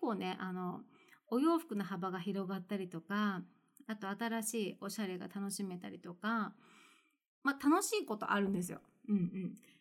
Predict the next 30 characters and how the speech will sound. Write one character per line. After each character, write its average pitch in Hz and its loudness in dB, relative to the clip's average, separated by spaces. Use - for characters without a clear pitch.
で、 311 -2
あ 196 0
の、 190 -6
そ 339 0
う - 2
い 330 4
う - 4
の 233 4
も 196 0
あ - 0
っ 175 -8
て、 220 -2
今 339 4
は 180 0
ね、 196 -6
金 269 -2
髪 302 2
の 294 6
人 285 -2
見 233 2
て 180 -2
も、 190 0
「あ、 226 4
い 277 6
い 392 8
ね」 262 10
み 202 4
た 180 -2
い 175 -4
な。 165 -6